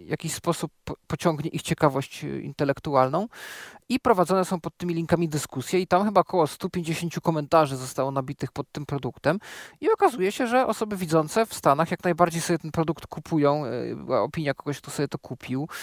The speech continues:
Była cała dyskusja, czy to by nie pomogło na przykład kierowcom w samochodzie, żeby mieć pojęcie, w-, na jaki kierunek świata jadą, że,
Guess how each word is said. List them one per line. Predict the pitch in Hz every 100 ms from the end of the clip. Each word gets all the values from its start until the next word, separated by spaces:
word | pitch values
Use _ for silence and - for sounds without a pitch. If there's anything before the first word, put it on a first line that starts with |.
| - - -
Była | 156 170
cała | 196 196
dyskusja, | 190 170 196 - 170
czy | 175
to | 175
by | 180
nie | 175
pomogło | 170 175 180
na | 156
przykład | - -
kierowcom | - 185 175 - 151 139
w |
samochodzie, | - 147 135 - 151 135
żeby | 127 127 139 139 - - - -
mieć | 151 156
pojęcie, | - 160 156 - 139
w-, | 143 - - -
na | 92 147
jaki | 143 151
kierunek | 165 156 143
świata | - 165 156
jadą, | 151 147 143 143 139
że, | 135 143